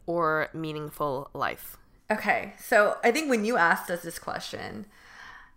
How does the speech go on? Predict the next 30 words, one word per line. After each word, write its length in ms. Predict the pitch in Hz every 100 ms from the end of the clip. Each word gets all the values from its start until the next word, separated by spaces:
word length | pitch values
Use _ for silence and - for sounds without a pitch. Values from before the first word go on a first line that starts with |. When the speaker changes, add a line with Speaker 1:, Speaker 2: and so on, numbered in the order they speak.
| _
Speaker 2:
and 140 | 208 240
you 60 |
didn't 160 | 277 330
give 160 | 247 220
us 180 | 226
your 80 | 185
answer 280 | 117 160 185
yet, 340 | 143 73 69 -
I, 640 | 208 208 226 302 339 339 302
for 160 | - 254
some 240 | 240 226
reason, 240 | 196 196 214
was 180 | 214 -
leaning 240 | 156 160
towards 360 | - 175 160 226
happiness. 680 | 269 320 208 - - - -
And 480 | 196 190 180 185 185 - - - - - -
I 100 | 214
think 480 | 269 294 320 -
my 280 | 214 208 -
younger 340 | 214 196 214 202
self 300 | 202 185 185
five 180 | 175
years 180 | 175 180
ago 200 | - 180
would 180 | 180 175 -
immediate-, 600 | 214 233 226 214 196 202
immediately 520 | 190 196 226 254 202 202
say 320 | 202 175 175
meaningful. 580 | 180 156 165 104 98